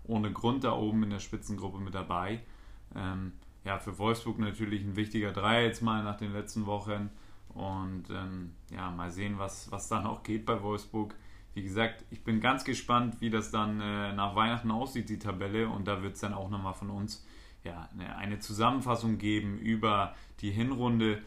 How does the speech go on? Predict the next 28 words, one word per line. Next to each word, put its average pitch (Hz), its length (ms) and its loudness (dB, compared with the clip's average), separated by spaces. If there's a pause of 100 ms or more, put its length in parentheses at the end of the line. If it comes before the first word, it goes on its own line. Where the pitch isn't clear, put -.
(200)
und, 98 500 -4
äh, 101 60 -2
alles, 107 340 2
was 110 160 2
da 110 120 2
gelaufen 104 560 2
ist. 101 260 -4
Und 98 160 -4
dann, 104 240 0
äh, 107 280 -4
ja, 95 200 2
auch 104 160 -2
nochmal, 101 480 2 (320)
ähm, 95 360 -2
Ende 113 240 2
des 107 160 0
Jahres 104 280 4
wird's 101 160 -6
nochmal 101 200 2
einen 98 80 -4
Jahresrückblick 101 560 0
geben. 104 220 2
Also 101 240 0
im 101 160 0
Dezember 110 520 2
erwartet 101 440 6
euch, 101 360 -2
ähm, 95 400 -6